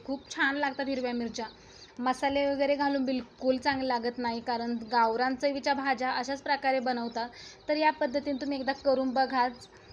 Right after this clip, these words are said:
त्यानंतर हिरव्या मिरच्यासुद्धा निसून घेतलेल्या आहेत, देठ वगैरे काढून घेतले. त्यानंतर यामध्ये मीठ,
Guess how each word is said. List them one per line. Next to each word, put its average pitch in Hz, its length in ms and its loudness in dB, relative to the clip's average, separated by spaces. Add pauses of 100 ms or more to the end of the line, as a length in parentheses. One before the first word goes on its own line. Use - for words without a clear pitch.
(480)
त्यानंतर 269 560 0
हिरव्या 247 360 0
मिरच्यासुद्धा 247 580 -2
निसून 247 360 -4
घेतलेल्या 240 420 -2
आहेत, 226 180 -6
देठ 233 240 -2
वगैरे 226 280 -2
काढून 233 380 -4
घेतले. 226 320 -6
त्यानंतर 226 520 -6
यामध्ये 240 360 -2
मीठ, 247 280 -2